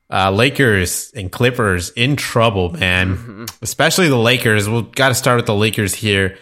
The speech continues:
Speaker 1: They're still losing games. Uh, no surprise, I guess, without LeBron and A D. Uh, with the Nuggets winning tonight, beating the Clippers, they're now tied with the Nuggets and only a half game ahead of the, of the Portland Trailblazers.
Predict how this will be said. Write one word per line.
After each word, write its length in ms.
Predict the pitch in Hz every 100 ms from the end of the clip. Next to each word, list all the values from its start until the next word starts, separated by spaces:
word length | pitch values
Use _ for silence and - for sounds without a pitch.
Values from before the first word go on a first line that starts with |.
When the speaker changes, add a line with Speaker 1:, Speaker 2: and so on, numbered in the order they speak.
| _ _ _ _
Speaker 1:
They're 180 | 123 120
still 340 | - - 143 165
losing 420 | 156 160 147 143
games. 720 | 101 113 117 113 110 98 - -
Uh, 240 | 110 98
no 140 | 98 131
surprise, 680 | 131 135 131 123 120 113 107
I 60 |
guess, 280 | 98 110 104
without 360 | 113 107 104 101
LeBron 600 | 104 95 104 107 104 - _ _ _
and 160 | 123 123
A 160 | 139 120
D. 540 | 98 110 110 107 98 - _ _ -
Uh, 260 | 110 110 110
with 120 | 117
the 60 | 113
Nuggets 400 | 120 131 143 120
winning 260 | 127 120
tonight, 420 | - 113 101 113
beating 280 | 104 113 113
the 80 | 101
Clippers, 400 | - 117 110 98
they're 100 | 110
now 160 | 110 104
tied 360 | - 107 113
with 160 | 113 117
the 80 | 110
Nuggets 400 | 101 101 104 101
and 100 | 101
only 240 | 107 104
a 60 | 90
half 340 | 107 107 104
game 240 | - 107 101
ahead 560 | 87 - 98 98 92 - _ _ _
of 260 | 120 120
the, 160 | 110 120
of 180 | - 113
the 80 | 101
Portland 460 | - 117 113 101
Trailblazers. 920 | - 113 101 101 98 104 98 90 -